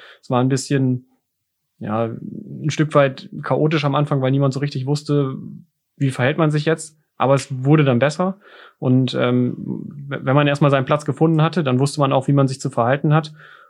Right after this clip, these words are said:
Und dann ab der ersten, ersten Spielminute war es halt einfach nett. Ich glaube, ich kann halt jedem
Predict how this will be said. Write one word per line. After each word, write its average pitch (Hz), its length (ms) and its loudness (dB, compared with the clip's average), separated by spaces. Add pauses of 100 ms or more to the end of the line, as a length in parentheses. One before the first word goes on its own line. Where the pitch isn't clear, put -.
(180)
Und 123 340 0 (380)
dann 120 280 -2
ab 127 180 -6 (140)
der 139 200 -6
ersten, 131 340 0
ersten 135 360 -6
Spielminute 139 460 2
war 127 120 4
es - 80 -4
halt 131 120 -4
einfach 123 300 -4
nett. 143 300 -2
Ich 107 100 -12
glaube, 123 240 0
ich - 100 -10
kann 131 200 -2
halt 123 160 -2
jedem 127 400 0